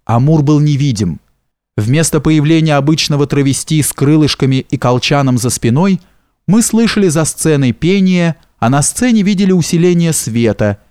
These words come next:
который пропадал, когда пение умолкало. Представить себе это, конечно, довольно трудно, если не знать, какова была в это время сама сцена. Ряд кулис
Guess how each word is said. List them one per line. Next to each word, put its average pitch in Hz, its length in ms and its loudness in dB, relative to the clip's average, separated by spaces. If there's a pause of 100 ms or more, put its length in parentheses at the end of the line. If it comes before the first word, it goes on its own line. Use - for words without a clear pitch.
(180)
который 135 380 0
пропадал, 123 560 0
когда 117 260 -2
пение 127 340 0
умолкало. 107 680 -2 (960)
Представить 170 580 0
себе 170 220 0
это, 160 160 -2
конечно, 160 420 -2
довольно 151 380 0
трудно, 131 540 -2 (260)
если 139 340 0
не 139 140 0
знать, 131 480 -2 (260)
какова 143 400 0
была 147 300 0
в 131 40 0
это 127 200 0
время 127 260 0
сама 113 340 -2
сцена. 101 640 -4 (1080)
Ряд 143 360 0
кулис 156 500 0